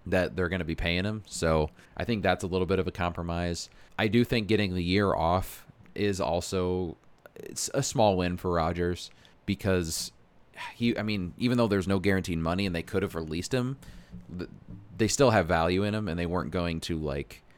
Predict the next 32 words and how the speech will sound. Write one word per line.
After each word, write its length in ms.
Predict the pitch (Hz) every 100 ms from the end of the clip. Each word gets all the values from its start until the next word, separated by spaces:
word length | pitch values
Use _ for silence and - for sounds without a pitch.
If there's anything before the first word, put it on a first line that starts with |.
| _ -
just 320 | 92 - - - -
get 180 | 104 -
rid 160 | 82
of 100 | 80
him, 280 | 82 71 73 - -
let 180 | 76 98
him 140 | 90
go 220 | 82 85 80
or 160 | 73
whatever. 400 | 69 80 71 69 - - -
Um, 180 | 82 80
so 100 | -
this 140 | 101
still 240 | - 127 127
gives, 320 | 123 107 -
uh, 220 | - 80 - -
you 120 | -
know, 140 | 104 98 -
that, 220 | 110 90
that's 280 | 98 95 143
not 180 | 131
good 140 | 107 131
for 140 | 131
Rodgers, 440 | 123 123 123 127 123
but 140 | 101
it 100 | 95
is 100 | 95
good 160 | 101 85
for 80 |
the 80 | 78
Packers 480 | 73 85 78 67 76
because 520 | 80 85 90 80 -